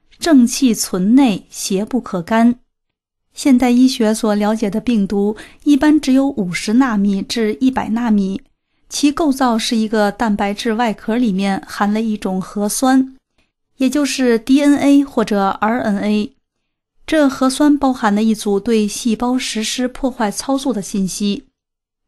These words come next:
目前消灭病毒的一般物理办法就是使用紫外线，因为紫外线的波长是十到四百纳米，且单个光子携带的能量很大，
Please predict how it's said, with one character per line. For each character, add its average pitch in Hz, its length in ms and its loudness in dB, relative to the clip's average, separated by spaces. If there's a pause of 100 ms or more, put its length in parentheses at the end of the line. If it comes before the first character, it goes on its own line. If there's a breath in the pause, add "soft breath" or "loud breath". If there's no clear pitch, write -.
(100)
目 294 160 6
前 262 260 4
消 277 160 4
灭 262 160 8
病 254 240 4
毒 214 160 0
的 220 220 2
一 233 120 -2
般 254 240 0
物 262 120 4
理 190 100 -2
办 220 240 -2
法 190 340 -2
就 285 160 -2
是 240 280 0
使 208 180 -2
用 226 180 0
紫 202 180 -6
外 196 140 0
线， 226 440 -4 (460 loud breath)
因 269 140 6
为 262 160 6
紫 262 160 0
外 233 160 0
线 233 220 2
的 208 80 2
波 254 220 0
长 202 300 -2
是 220 300 0
十 214 320 -2
到 226 220 -2
四 269 240 -4
百 214 200 -4
纳 226 180 0
米， 196 320 -4 (480)
且 254 280 2
单 311 220 4
个 254 160 0
光 277 240 4
子 214 220 -2
携 208 240 -2
带 220 180 -2
的 214 80 -4
能 202 180 -2
量 220 160 -2
很 190 220 -4
大， 226 320 -2